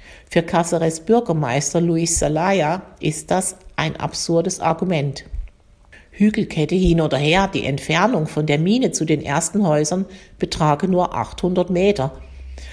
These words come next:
Anderthalb Kilometer sind es bis zum Krankenhaus, dem Campus der Universität und mehreren Forschungseinrichtungen. Und die Altstadt, auf die Zelaya von seiner Amtsstube aus blicken kann,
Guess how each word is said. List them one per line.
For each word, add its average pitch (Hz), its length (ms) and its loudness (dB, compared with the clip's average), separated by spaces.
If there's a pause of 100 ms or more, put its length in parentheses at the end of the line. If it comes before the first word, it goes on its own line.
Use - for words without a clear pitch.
(220)
Anderthalb 170 640 2
Kilometer 180 880 0 (180)
sind 190 340 2
es - 220 -2
bis 160 240 -2
zum 147 160 -2
Krankenhaus, 165 960 -2 (120)
dem 143 180 -2
Campus 180 460 -2
der - 160 -2
Universität 156 880 0
und 170 220 -4
mehreren 165 500 0
Forschungseinrichtungen. 139 1300 -4 (720)
Und 156 160 2
die - 80 0
Altstadt, 170 640 2
auf - 140 -4
die 170 120 -2
Zelaya 165 500 2
von 160 180 -4
seiner 151 280 0
Amtsstube 175 600 -2
aus - 220 -2
blicken 180 280 -4
kann, 160 360 -2